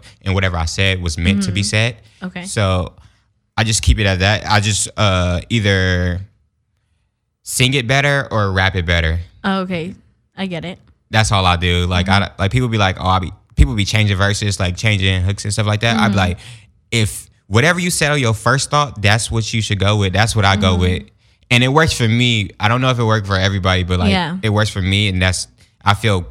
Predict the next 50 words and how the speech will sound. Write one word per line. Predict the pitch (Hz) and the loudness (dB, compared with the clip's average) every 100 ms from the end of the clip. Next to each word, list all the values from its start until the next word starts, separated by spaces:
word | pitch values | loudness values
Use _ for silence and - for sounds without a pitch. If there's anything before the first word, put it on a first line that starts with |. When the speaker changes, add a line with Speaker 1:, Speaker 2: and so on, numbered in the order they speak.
| - - | -14 -18
Speaker 1:
best | 90 98 107 - | -2 0 0 -2
when | 104 98 | 0 2
I | 98 | 2
just | 98 90 - 90 | 0 -4 -6 -4
go | 98 | -2
off | 98 95 92 | 0 -2 0
my | 95 | -2
first | 90 - 104 - | -2 -2 -4 -2
thought | 120 110 - | -4 -4 -6
rather | 98 95 110 | -2 0 2
Speaker 2:
Mm-hmm. | |
Speaker 1:
than | 98 92 87 - _ _ _ _ _ _ _ _ _ - | 2 2 0 -6 _ _ _ _ _ _ _ _ _ 0
altering | 107 110 - 127 120 | 2 2 0 0 0
it, | 107 | 0
because | 104 110 92 | 0 0 0
it's | |
not | 104 95 | 0 0
the | 95 | -2
same | - 92 85 | 0 0 0
feeling | 113 107 | -2 0
no | 90 87 | 0 0
more. | 85 82 - | 0 -4 -6
Speaker 2:
Yeah, | - 180 156 185 - _ | -6 -4 -4 -8 -14 _
yeah, | 190 156 202 _ | -18 -16 -18 _
I | - 196 | -8 -6
get | 175 151 | -6 -10
it. | 170 - _ _ _ | -14 -18 _ _ _
Because | 214 214 214 | -4 -2 0
then | 208 208 196 | 0 -2 -2
you're, | 190 196 185 185 175 | -2 0 2 0 -2
you're | - 190 190 | -4 -6 -6
kind | - 190 185 | -6 -4 -2
of, | 185 180 175 - - | -2 -4 -6 -12 -10
like, | 175 175 | -10 -8
messing | 170 170 - 175 | -8 -8 -8 -10
up | 156 | -10
the | 175 | -12
perception | - 175 - 170 180 170 165 | -10 -10 -10 -14 -14 -16 -14
of, | 143 147 151 | -14 -16 -14
like, | - 180 | -10 -8
the | 180 | -6
mindset | 170 165 170 - | -6 -6 -8 -10
that | 85 85 | -12 -2
you | 117 | 0
Speaker 1:
Yeah. | |
Speaker 2:
were | 92 | 0
in | 85 - | -2 -6
at | 92 | -12
that | 131 101 - | -14 -16 -18
point. | - - | -18 -20